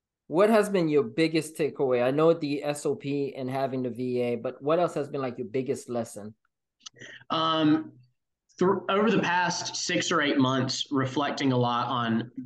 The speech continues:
Speaker 2: building or starting with the end in mind,
Speaker 1: Mm-hmm.
Speaker 2: building your ideal life. So get very specific on,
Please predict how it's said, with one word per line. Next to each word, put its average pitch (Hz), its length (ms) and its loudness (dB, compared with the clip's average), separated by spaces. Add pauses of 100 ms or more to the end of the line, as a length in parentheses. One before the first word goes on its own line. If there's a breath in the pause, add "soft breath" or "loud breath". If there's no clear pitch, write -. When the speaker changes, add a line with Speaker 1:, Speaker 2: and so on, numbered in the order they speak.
(160)
Speaker 2:
building 170 680 2 (280)
or 143 80 0
starting 190 560 -2
with 165 140 0
the - 200 -4
end 143 220 6
in 123 120 4
mind, 104 440 0 (480)
Speaker 1:
Mm-hmm. 117 180 -10
Speaker 2:
building 180 480 2
your 151 280 4
ideal 135 500 2
life. 110 260 -2 (120)
So - 180 0
get 143 400 0
very 180 320 2
specific 151 680 -4
on, 113 360 0